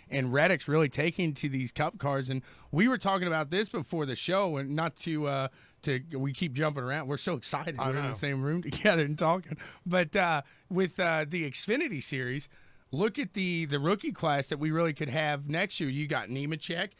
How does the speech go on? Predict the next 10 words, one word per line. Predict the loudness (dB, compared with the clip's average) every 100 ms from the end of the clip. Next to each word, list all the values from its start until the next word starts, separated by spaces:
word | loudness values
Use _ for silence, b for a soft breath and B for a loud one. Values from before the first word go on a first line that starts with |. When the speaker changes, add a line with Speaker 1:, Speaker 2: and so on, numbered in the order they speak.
| B B
Speaker 1:
you | -8 -2
got | -2 -2
Burton, | -2 -2 -2 -2 -2 -4 b b
you've | -6 -4
got, | -2 -2 -2 -4
uh, | -4 -2
Speaker 2:
Gregson. | -2 -2 -4 -2
Speaker 1:
Gregson, | -2 -2 -4 -4 -4 -4
you've | -6 -4
got, | -4 -4 -4